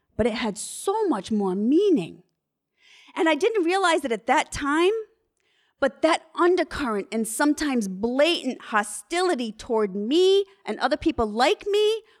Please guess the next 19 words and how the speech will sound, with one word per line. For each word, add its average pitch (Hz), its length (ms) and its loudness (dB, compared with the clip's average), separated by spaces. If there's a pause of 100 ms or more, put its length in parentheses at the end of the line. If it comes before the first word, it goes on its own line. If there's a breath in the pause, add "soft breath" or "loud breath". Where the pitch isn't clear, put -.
was, 226 260 0
would 226 180 -4
carry 330 400 0
on 285 200 2
through 240 100 -6
my 214 120 -2
entire 233 500 0
academic 202 640 0
experience. 208 1080 -4 (300 soft breath)
And 277 100 2
when 311 140 4
I 349 80 4
was 349 160 2
accepted 359 500 -2
into 320 180 0
graduate 226 680 0
school 302 640 2
in 202 200 -2
oceanography, 240 1160 0